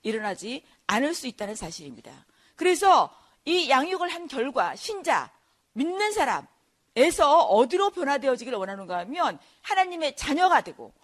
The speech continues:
정말 하나님의 자녀답게 살아가는 모습들이 삶 속에서 드러나기를 간절히 바라는 것이 또 통통의 정신이기도 합니다. 단순히 믿는 것이 아니라 정말 하나님의 자녀답게 살아가는 것.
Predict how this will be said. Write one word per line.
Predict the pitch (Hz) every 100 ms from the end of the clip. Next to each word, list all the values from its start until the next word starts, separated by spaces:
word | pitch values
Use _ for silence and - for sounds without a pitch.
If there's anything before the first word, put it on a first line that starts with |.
| _ _ _
정말 | 277 294 330
하나님의 | 370 330 330
자녀답게 | 330 262 262 - 302
살아가는 | 339 330 311 285
모습들이 | 254 254 - 254 349 392 - -
삶 | 381 339
속에서 | 320 269 247
드러나기를 | 240 208 208 175 165 139 113 _ _
간절히 | - - 330 370 392 392
바라는 | 330 240 240 214
것이 | 190 247 311 370 - -
또 |
통통의 | 277 359 302 311 214 220 277 - - -
정신이기도 | 240 233 277 214 165 196
합니다. | 165 135 107 - _ _ _ _ _ _
단순히 | - 294 370 403 403
믿는 | 381 359 320
것이 | 311 311
아니라 | 285 294 320 349 - - _
정말 | - 285 349 359 349
하나님의 | 330 294 269 277 285 - _ -
자녀답게 | 240 214 202 -
살아가는 | 208 190 151 135
것. | 123